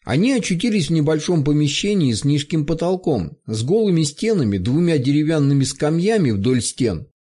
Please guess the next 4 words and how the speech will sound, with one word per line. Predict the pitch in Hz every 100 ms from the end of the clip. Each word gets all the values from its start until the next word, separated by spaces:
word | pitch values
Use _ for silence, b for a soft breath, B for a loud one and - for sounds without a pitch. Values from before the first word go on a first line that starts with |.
| _
и | 127
двумя | 123 143 147 131
противоположными | 135 160 147 120 113 107 101 92 120 113
проходами. | 139 151 180 127 95 82